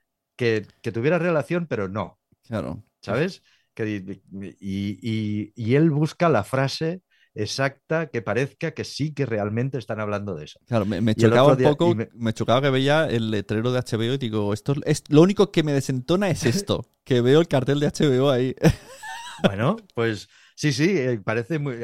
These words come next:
Speaker 1: hay gente que, que, que, que ha creído que, que estaba,
Speaker 2: Vaya,
Speaker 1: bueno,
Speaker 2: vaya promoción
Speaker 1: esto
Speaker 2: de Corina.
Speaker 1: Sí, sí, sí, sí. Y él me decía, "Eh,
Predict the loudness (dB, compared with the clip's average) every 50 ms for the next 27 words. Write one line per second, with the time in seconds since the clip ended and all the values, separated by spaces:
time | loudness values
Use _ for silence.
0 | -8 -6 -4 -6 -6 -4 -6 -8 -6 -6 -8 -6 -4 -6 -6 -6 -8 -10 -10 _
1 | -8 -6 -4 -4 -4 -6 _ -10 -10 -6 -4 -4 -2 -2 -2 -2 -2 -2 -2 -2
2 | -2 -6 -4 -4 -2 -2 0 0 0 0 0 0 2 2 4 4 4 2 0 -2
3 | -2 0 2 4 4 4 2 2 2 2 0 2 4 4 4 4 2 0 -2 -2
4 | -2 -4 -2 -4 -4 -6 -6 -8 _ _ _ _ _ _ -20 -20 -20 _ -14 -8
5 | -6 -6 -4 -2 -4 -4 -4 -4 -6 -8 -8 -6 -6 -8 -8 -8 _ -20 -20 -20
6 | -20 -20 -20 -4 _ 4 6 6 8 8 6 6 4 4 4 2 2 2 4 4
7 | 4 4 2 2 0 0 0 2 2 4 2 2 0